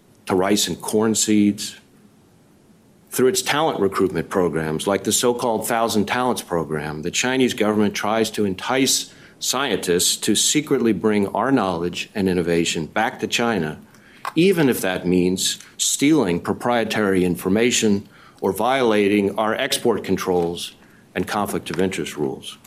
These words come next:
Take the case of scientist Hong Jintan, for example, a Chinese national and American lawful permanent resident. He applied to China's Thousand Talents program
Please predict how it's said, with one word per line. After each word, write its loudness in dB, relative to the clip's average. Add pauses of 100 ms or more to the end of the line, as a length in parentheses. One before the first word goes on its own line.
(1500)
Take -2
the 0
case 2
of 0
scientist 2
Hong 2
Jintan, 0
for 0
example, 0
a -4
Chinese 2
national 0 (580)
and -2
American 0
lawful -2
permanent 0
resident. -2 (840)
He 2
applied -2
to 0
China's 0
Thousand -2
Talents -4
program -4